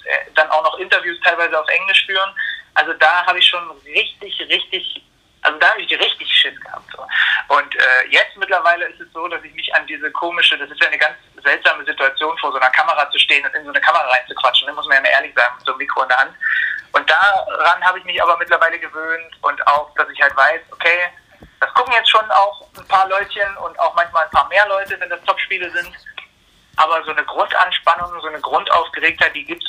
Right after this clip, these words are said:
glaub ich, immer davor. Und die ist auch nötig, damit man irgendwie wach ist und da ist. Wenn ich jetzt da reingehen würde in so einem Hängemo-, Hängemattenmodus und mir sagen würde, „Ja, das wird schon alles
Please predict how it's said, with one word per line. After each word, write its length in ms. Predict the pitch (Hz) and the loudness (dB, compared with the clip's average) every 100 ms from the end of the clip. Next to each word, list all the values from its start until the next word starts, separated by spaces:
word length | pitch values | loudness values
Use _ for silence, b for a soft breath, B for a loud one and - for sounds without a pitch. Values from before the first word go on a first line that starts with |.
| - | -2
glaub 200 | 156 151 | 0 0
ich, 80 | - | -4
immer 200 | 156 - | -2 0
davor. 420 | 123 - 131 151 | -2 -2 2 2
Und 120 | 156 165 | 0 0
die 100 | 151 | 0
ist 120 | 180 | 4
auch 160 | 160 - - - 151 147 | 2 0 -18 -20 -12 0
nötig, 340 | 165 196 185 | 2 2 -2
damit 240 | - 156 160 | 0 0 2
man 360 | 160 143 143 143 | 2 2 -4 -4
irgendwie 320 | 147 147 131 | -4 -4 -2
wach 180 | 139 147 | 0 0
ist 180 | - - | -4 -4
und 160 | 135 135 | -6 2
da 160 | 131 151 | 2 2
ist. 180 | - | -2
Wenn 120 | 139 139 | -4 -4
ich 80 | |
jetzt 180 | 151 - | -4 0
da 60 | 147 | 0
reingehen 480 | 131 147 180 165 160 | 2 0 2 -2 -2
würde 160 | 160 | -2
in 140 | 156 147 | -2 -4
so 80 | 147 | -4
einem 80 | |
Hängemo-, 420 | - 180 165 160 160 | -2 -2 -4 -8 -6
Hängemattenmodus 1300 | 165 170 175 160 - 156 156 170 165 160 160 165 160 | -4 -2 -2 -6 -8 -6 -2 -2 -4 -6 -4 -4 -6
und 200 | 151 147 | -8 -8
mir 160 | 156 147 | -2 0
sagen 260 | 143 151 156 | 2 2 2
würde, 160 | 151 | 2
„Ja, 380 | 135 131 143 151 | 4 4 4 2
das 80 | 143 | -2
wird 120 | 156 | -2
schon 120 | - 175 | -2 2
alles 280 | 156 156 | 0 0